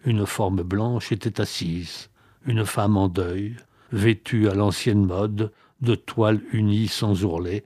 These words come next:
comme les rites prescrivent que soient vêtues les veuves. Une femme qui s'en allait, raide et hiératique, la tête droite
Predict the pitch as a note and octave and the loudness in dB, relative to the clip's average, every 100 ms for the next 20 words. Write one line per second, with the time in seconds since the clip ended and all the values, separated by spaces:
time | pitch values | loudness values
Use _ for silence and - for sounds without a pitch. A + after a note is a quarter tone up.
0 | _ _ _ _ - A2 G#2+ G#2 G#2 G2 | _ _ _ _ 2 4 4 4 4 2
1 | C3 C3 - G2 - G#2 - - - G#2+ | 0 -4 -8 -12 -6 -4 -6 -8 -2 0
2 | A#2+ A#2 - - F#2+ - A#2 F#2+ D#2 G#2+ | 0 -2 -8 -8 -8 -6 -4 -4 -2 -2
3 | - - B2 A2+ G2 G2 F#2+ E2+ E2+ D#2+ | -4 -6 -2 0 0 -2 -4 -4 -4 -6
4 | D#2 - - _ _ _ _ - D3 C3 | -12 -18 -20 _ _ _ _ 0 6 6
5 | A#2+ - A#2+ B2+ C3+ B2+ - A#2 - A#2 | 6 2 4 4 2 0 -4 -4 -2 0
6 | A2 G#2 F#2+ A2+ - _ _ _ _ _ | 0 0 -2 -4 -8 _ _ _ _ _
7 | - G3 G2 A2 A2 F#2 A2+ - - G#2 | -6 -2 0 0 -2 -4 -8 -10 -8 -6
8 | E2+ G#2+ G2+ - - F#2+ - - _ _ | -2 -2 -4 -8 -14 -16 -18 -20 _ _
9 | _ - G#2 F#2+ A2+ G2 A2 E2+ - F#2+ | _ -6 -6 -2 -2 -2 -4 -8 -6 -6
10 | G#2 - - | -6 -14 -20